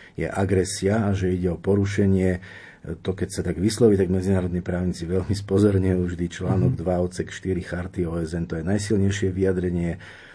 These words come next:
Speaker 1: o konaní štátu proti zásadám O S N a nakoniec všetkých štátov sveta. E, keď toto nastane, tak všetky štáty sveta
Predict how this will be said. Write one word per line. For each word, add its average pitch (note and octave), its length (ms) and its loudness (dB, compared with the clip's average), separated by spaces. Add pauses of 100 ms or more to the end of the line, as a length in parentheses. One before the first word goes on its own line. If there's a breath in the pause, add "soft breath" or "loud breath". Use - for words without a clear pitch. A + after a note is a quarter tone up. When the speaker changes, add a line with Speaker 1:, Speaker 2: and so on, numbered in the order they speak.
(120)
Speaker 1:
o - 220 -12
konaní G2 420 2
štátu F#2+ 480 -2
proti E2+ 320 -6
zásadám E2+ 560 -4
O F2 160 -4
S E2+ 160 -4
N G2 160 2
a F2+ 60 2
nakoniec F2 420 -2
všetkých - 600 -8
štátov E2 480 -8
sveta. - 480 -6 (560 loud breath)
E, F2 160 -6
keď G2+ 240 2
toto C#3+ 240 4
nastane, G2 640 4
tak G2+ 160 -4
všetky - 320 -2
štáty A2 400 0
sveta G2+ 580 0